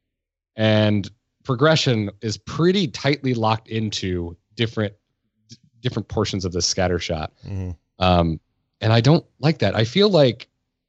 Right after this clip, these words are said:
Speaker 1: in, like, B C and specifically Wrath, 'cause that's when we had, like,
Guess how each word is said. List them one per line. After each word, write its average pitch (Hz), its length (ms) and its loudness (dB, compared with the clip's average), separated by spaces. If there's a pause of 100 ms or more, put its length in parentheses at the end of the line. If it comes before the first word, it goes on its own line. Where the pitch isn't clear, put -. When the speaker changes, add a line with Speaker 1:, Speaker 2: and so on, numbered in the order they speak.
(240)
Speaker 1:
in, 123 120 -2
like, 117 220 -2
B 127 100 0
C 127 760 2
and 107 200 -2
specifically 131 480 2
Wrath, 113 360 4
'cause 101 120 -4
that's 107 180 -2
when 104 80 -2
we 92 80 -2
had, 95 180 -2
like, 87 220 -2